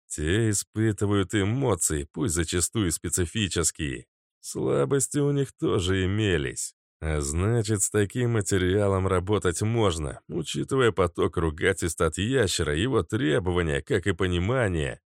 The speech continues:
что напрямую по каким-либо причинам тот не может поговорить сам. Задумал и провокацию для попутного уничтожения одного из ключевых алтарей на континенте руками Архилича.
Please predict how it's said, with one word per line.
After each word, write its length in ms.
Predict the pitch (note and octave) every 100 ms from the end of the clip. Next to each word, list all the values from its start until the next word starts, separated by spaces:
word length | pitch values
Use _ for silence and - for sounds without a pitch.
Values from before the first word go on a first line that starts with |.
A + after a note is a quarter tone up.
| _
что 420 | - - D#2+ G2+
напрямую 760 | C3+ C3 C3+ C3+ C3 C#3 C3
по 140 | A#2+ A#2+
каким-либо 640 | B2 A#2 C#3+ B2 A#2+ A#2
причинам 680 | G#2+ G#2 F#2+ - B2 A2 E2+
тот 260 | A#2 F#2+ -
не 140 | G#2+
может 420 | A2 B2+ E2+ E2
поговорить 500 | - D#2+ F#2+ F#2 E2+
сам. 440 | - C3 B2+ D#2 - _ _ _
Задумал 800 | - - B2 C#3 D3 C#3+ C#3 B2+
и 60 | A#2
провокацию 880 | A2+ G#2 F#2+ D#2+ - F#2+ - E2+ C#2+
для 120 | D#2+
попутного 580 | F2 E2 F#2 E2+ F2+ F2
уничтожения 840 | E2+ - F#2 E2 F#2 C3+ E2+ D#2+
одного 420 | D2 G#2 G#2+ G2
из 80 | E2
ключевых 600 | F#2+ F2 - G#2 G2 -
алтарей 560 | F2 D#2+ E2+ F2 C3 E2
на 140 | E2+
континенте 800 | F#2+ E2+ - F#2 A2 A2 D#2+ F2+
руками 460 | E2 - G#2 F2 E2
Архилича. 920 | D#2 F#2+ F2+ F#2+ F2 - D#2 B1